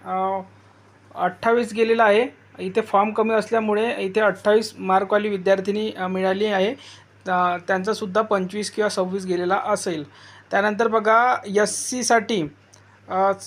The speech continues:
आपण बघणार आहोत विद्यार्थी मित्रांनो, कट ऑफ. त्यानंतर बघा, एसटी, एसटी सर्वसाधारण इथे फक्त सव्वीस मार्कवर कट ऑफ गेलेला आहे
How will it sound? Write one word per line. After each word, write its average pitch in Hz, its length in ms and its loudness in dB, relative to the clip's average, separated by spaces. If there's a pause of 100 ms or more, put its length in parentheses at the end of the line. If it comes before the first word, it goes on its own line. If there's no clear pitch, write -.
आपण 196 280 -6
बघणार 208 320 2
आहोत 220 100 4
विद्यार्थी 208 320 0
मित्रांनो, 208 440 -2 (1080)
कट 202 200 2
ऑफ. 196 140 2 (2750)
त्यानंतर 220 400 2
बघा, 247 160 4
एसटी, 214 840 2
एसटी 196 340 -2
सर्वसाधारण 233 720 2
इथे 233 320 2 (400)
फक्त 208 320 -2
सव्वीस 220 540 -2
मार्कवर 226 300 2
कट 208 240 0
ऑफ 208 160 -2
गेलेला 196 260 0
आहे 208 240 2